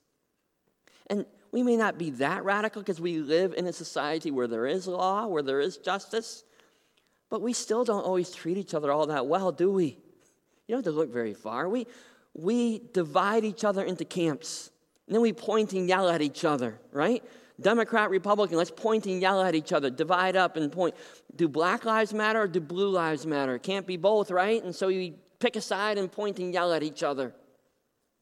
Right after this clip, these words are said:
We divide by social status, the rich and the poor, and we stay away from each other. We divide by race. We,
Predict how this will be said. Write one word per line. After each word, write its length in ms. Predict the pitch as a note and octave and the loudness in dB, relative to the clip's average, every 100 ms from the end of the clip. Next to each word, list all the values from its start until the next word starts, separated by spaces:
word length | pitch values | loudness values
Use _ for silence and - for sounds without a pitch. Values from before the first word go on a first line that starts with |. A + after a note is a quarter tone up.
| _ _ _ _ _ _ _ _ _ | _ _ _ _ _ _ _ _ _
We 120 | G3 | -2
divide 360 | F#3+ G3 G#3+ G3+ | 2 4 4 4
by 140 | G3 | 2
social 400 | F#3+ G#3+ G3+ F#3+ | 2 0 0 -2
status, 440 | - F3 D#3+ D3 D3 | -4 0 2 0 -2
the 120 | D3 | 0
rich 240 | G3+ G3+ | 0 0
and 100 | E3 | -2
the 60 | C#3+ | -2
poor, 340 | C#3+ F#3+ G3+ | 0 2 4
and 80 | F3 | 2
we 100 | D#3 | 0
stay 320 | - F3+ F#3+ | -2 0 2
away 260 | D#3+ E3+ F#3 | 4 4 2
from 240 | D#3+ D#3 | 0 -4
each 180 | D3 - | -6 -4
other. 320 | C#3+ C3+ C#3 - _ _ _ _ _ _ _ _ _ _ _ _ | -6 -6 -12 -18 _ _ _ _ _ _ _ _ _ _ _ _
We 80 | E3+ | -6
divide 400 | E3+ F3+ F#3 F3 | 0 4 4 2
by 140 | F3 | 2
race. 680 | D#3+ D#3 E3+ F3 D#3 - - | 2 2 4 4 2 -4 -8
We, 220 | D#3+ | -8